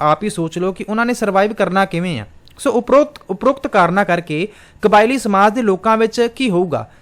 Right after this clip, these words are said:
ਗੁੱਸਾ ਹੋਊਗਾ ਤੇ ਉਹ ਲੋਕ ਵਿਦਰੋਹ ਕਰਨਗੇ ਇਹਨਾਂ ਸਰਕਾਰਾਂ ਦਾ। ਸੋ ਮੱਧ ਪ੍ਰਦੇਸ਼ ਵਿੱਚ ਭੀਲ ਲੋਕਾਂ ਨੇ ਵਿਦਰੋਹ ਕੀਤਾ, ਬਿਹਾਰ ਵਿੱਚ ਮੁੰਡਾ ਲੋਕਾਂ ਨੇ। ਕਈ ਵਾਰ ਕੁਐਸਚਨ ਇਹ ਵੀ ਬਣ ਜਾਂਦਾ ਹੁੰਦਾ ਕਿ ਕਿੱਥੋਂ ਦਾ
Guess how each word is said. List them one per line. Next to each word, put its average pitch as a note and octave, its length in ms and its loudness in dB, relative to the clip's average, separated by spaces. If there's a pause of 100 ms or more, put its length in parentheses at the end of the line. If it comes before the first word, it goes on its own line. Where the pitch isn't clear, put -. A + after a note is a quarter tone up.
(180)
ਗੁੱਸਾ E3+ 340 0
ਹੋਊਗਾ G3 340 4
ਤੇ A3 120 -2
ਉਹ A#3 240 0
ਲੋਕ G#3 240 2
ਵਿਦਰੋਹ E3+ 340 -2
ਕਰਨਗੇ F3 520 -2
ਇਹਨਾਂ D#3+ 180 -2
ਸਰਕਾਰਾਂ A#2 480 -6
ਦਾ। G#2 140 -8 (220)
ਸੋ C4 260 -2
ਮੱਧ E3+ 280 0
ਪ੍ਰਦੇਸ਼ G#3 420 0
ਵਿੱਚ G#3 220 -2 (140)
ਭੀਲ F#3 160 0
ਲੋਕਾਂ D3 360 0
ਨੇ F3 160 -4 (100)
ਵਿਦਰੋਹ C#3 280 -2
ਕੀਤਾ, B2+ 400 -8 (280)
ਬਿਹਾਰ F3+ 340 6
ਵਿੱਚ G#3 320 2 (100)
ਮੁੰਡਾ C#3+ 280 0
ਲੋਕਾਂ C3 320 -2
ਨੇ। B2+ 120 -4
ਕਈ E3+ 160 0
ਵਾਰ G#3+ 140 2
ਕੁਐਸਚਨ F3+ 460 -4
ਇਹ F#3+ 80 0
ਵੀ C4 80 -2
ਬਣ A3+ 180 0
ਜਾਂਦਾ D#3+ 280 2
ਹੁੰਦਾ C3+ 300 -2
ਕਿ G3+ 120 -8
ਕਿੱਥੋਂ - 480 -6
ਦਾ A#3+ 260 4